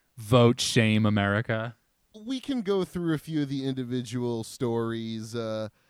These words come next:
Speaker 2: the triumphant defeat of Scott Walker,
Speaker 1: Fuck yeah.
Speaker 2: the hideous, I believe, two-term governor.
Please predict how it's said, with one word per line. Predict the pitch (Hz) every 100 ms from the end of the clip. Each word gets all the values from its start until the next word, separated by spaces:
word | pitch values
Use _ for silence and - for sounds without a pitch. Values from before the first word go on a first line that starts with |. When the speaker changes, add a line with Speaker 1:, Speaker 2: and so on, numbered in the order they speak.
| _ _
Speaker 2:
the | 165
triumphant | 151 190 196 190 220 - 233 185 -
defeat | 202 - 190 208 156 _
of | 143 135 127
Scott | - - 156 156
Walker, | 139 135 143 147 - 104
Speaker 1:
Fuck | 95 98
yeah. | 98 90 90 95
Speaker 2:
the | 131 135 131 113 _ _ _ -
hideous, | - 160 226 202 160 117 107 - - - _ _ _ _ _ _ - -
I | 170
believe, | 151 233 233 - -
two-term | - 147 220 - 196 214 226 233 233 139 151
governor. | 208 214 226 226 226